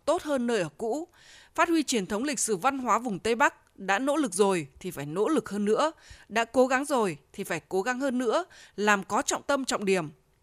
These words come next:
Chú trọng phát triển hạ tầng, Chính phủ sẽ có trách nhiệm cùng với Sơn La, Hòa Bình, Điện Biên để cải thiện hạ tầng giao thông và phát triển hạ tầng văn hóa, giáo dục và y tế,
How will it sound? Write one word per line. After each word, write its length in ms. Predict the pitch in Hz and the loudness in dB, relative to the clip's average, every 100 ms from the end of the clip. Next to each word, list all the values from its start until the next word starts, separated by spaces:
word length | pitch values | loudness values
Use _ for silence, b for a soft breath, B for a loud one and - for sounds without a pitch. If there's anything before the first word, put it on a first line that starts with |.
| _ | _
Chú 160 | - 233 | -6 -2
trọng 220 | 339 277 | 0 0
phát 160 | 330 330 | 0 -2
triển 160 | 233 | -2
hạ 140 | 170 170 | -2 -2
tầng, 340 | 302 247 156 b b b | 0 -2 -4 b b b
Chính 200 | - 226 | -4 -2
phủ 280 | 269 294 165 | 0 0 0
sẽ 160 | 143 - | -2 -8
có 200 | - 233 | 0 0
trách 200 | - 381 | 0 -2
nhiệm 260 | 311 285 - | 2 2 2
cùng 200 | 214 185 | 0 4
với 120 | 208 | 2
Sơn 240 | - 302 | 4 2
La, 180 | 302 294 | 4 4
Hòa 220 | 269 233 | 4 2
Bình, 280 | 185 196 170 | 4 2 2
Điện 200 | 196 196 | 0 2
Biên 340 | 254 269 247 | 2 2 0
để 80 | 185 | -4
cải 240 | 185 226 190 | 0 0 2
thiện 220 | 208 190 | -2 -2
hạ 140 | 208 | -2
tầng 220 | - 208 | -2 -4
giao 160 | 196 285 | -2 -2
thông 360 | - 285 277 196 | 2 0 0 -4
và 140 | 180 | -4
phát 200 | - 302 | -2 -2
triển 180 | - 180 | 0 -2
hạ 200 | 160 175 | 0 0
tầng 300 | - 185 165 | 0 -4 -2
văn 180 | 226 240 | -4 0
hóa, 220 | 220 202 | 0 2
giáo 180 | 226 254 | 0 0
dục 260 | 254 - | -2 -2
và 80 | 165 | -6
y 160 | 151 180 | -4 -2
tế, 380 | 190 180 226 | 0 0 -2